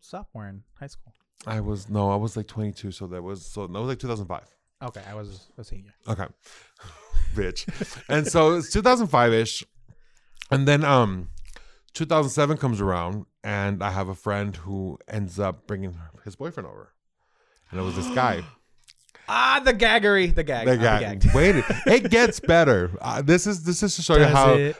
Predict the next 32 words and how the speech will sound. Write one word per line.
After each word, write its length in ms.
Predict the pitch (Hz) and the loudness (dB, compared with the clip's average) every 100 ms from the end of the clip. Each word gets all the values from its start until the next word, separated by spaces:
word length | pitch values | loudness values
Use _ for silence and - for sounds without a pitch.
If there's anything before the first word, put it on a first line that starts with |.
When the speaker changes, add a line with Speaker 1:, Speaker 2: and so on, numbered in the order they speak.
| - | 0
Speaker 2:
how 160 | 143 | 2
dumb 320 | 131 120 123 | 4 6 6
I 80 | 123 | 8
was 240 | 107 107 87 | 6 6 4
back 220 | 95 85 | -2 -2
then. 260 | 90 80 80 _ _ | -8 -10 -18 _ _
Speaker 1:
<laughs> 280 | _ _ - | _ _ -20
Did 100 | 139 | -14
you 60 | 135 | -10
recognize 460 | 123 127 131 123 - | -10 -12 -16 -16 -16
him? 160 | 175 _ _ _ _ _ _ _ _ - | -18 _ _ _ _ _ _ _ _ -2
Speaker 2:
I 220 | 131 123 92 _ - | 0 0 -6 _ 0
didn't 260 | 143 147 143 | 4 4 4
at 200 | 143 104 | 2 0
first, 580 | - 120 151 220 - | 2 4 4 2 0
and 180 | 120 117 | 2 4
we 80 | 123 | 6
had 220 | 120 101 | 4 2
talked, 480 | 104 127 147 156 - | 2 4 4 4 0
and, 160 | 113 107 | -4 -2
like, 240 | 98 87 | -4 -8
I'm 80 | 98 | -14
like, 160 | 92 | -14
"This 160 | 87 95 | -14 -14
guy 160 | 110 104 | -12 -14
sounds 280 | 104 101 | -14 -14
familiar. 560 | - 98 110 127 117 95 | -16 -8 -2 0 0 -4
Why 140 | 98 | -10
does 140 | 101 104 | -14 -16
he 40 | |
sound 220 | 101 110 90 | -14 -14 -10
familiar?" 520 | 104 120 127 110 | -6 -4 -2 -2